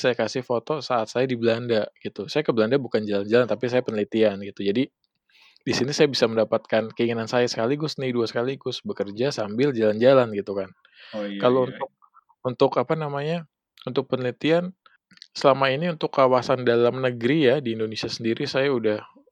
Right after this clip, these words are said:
Speaker 1: cukup, apa ya, ya cukup banyak lah, eh, berkeliling ke kota-kota di Indonesia,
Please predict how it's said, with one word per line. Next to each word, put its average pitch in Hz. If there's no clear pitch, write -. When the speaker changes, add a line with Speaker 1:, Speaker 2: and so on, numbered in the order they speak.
Speaker 1:
cukup, -
apa 113
ya, 104
ya 110
cukup 110
banyak 131
lah, 120
eh, 107
berkeliling 113
ke 110
kota-kota 107
di 107
Indonesia, 117